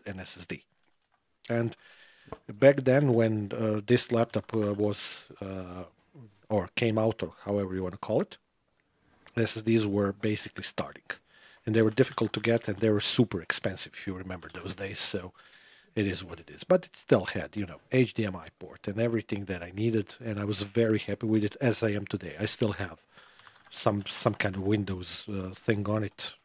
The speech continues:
It works really well for certain things that I do. And after that, uh, because I started doing a lot of my music production, this was the time when I bought my first,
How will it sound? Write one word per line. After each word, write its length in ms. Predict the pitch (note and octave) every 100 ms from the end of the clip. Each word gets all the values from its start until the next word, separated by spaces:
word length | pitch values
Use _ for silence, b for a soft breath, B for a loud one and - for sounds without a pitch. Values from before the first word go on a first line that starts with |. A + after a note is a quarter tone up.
| -
It 160 | G#2 G#2+
works 360 | G2+ - -
really 200 | A2 G2+
well 220 | G2 F#2 -
for 200 | - F2+
certain 460 | - - C3 - G#2
things 340 | - G#2 G2
that 140 | F#2 E2+
I 80 | D2+
do. 100 | - _ _ _ _ b b b b b b b b b _
And 280 | B2+ B2 A#2+
after 280 | C#3 F#3+ -
that, 260 | D#3 D#3+ - -
uh, 280 | A#2+ A#2
because 360 | A2 A#2+ - D#3
I 40 |
started 340 | F3+ - E3+ C3+
doing 220 | C#3 B2+
a 40 |
lot 160 | A#2 A#2
of 80 | G#2+
my 120 | A2
music 340 | A#2 A#2 A2
production, 380 | - G#2+ - C#3
this 200 | B2 C#3
was 180 | D3+ B2
the 100 | G#2
time 380 | G#2 B2+ B2 A#2
when 180 | A2 G#2
I 60 |
bought 360 | G2 A2 A2 -
my 140 | G#2
first, 800 | G2+ - A2+ G#2 G2+ - - -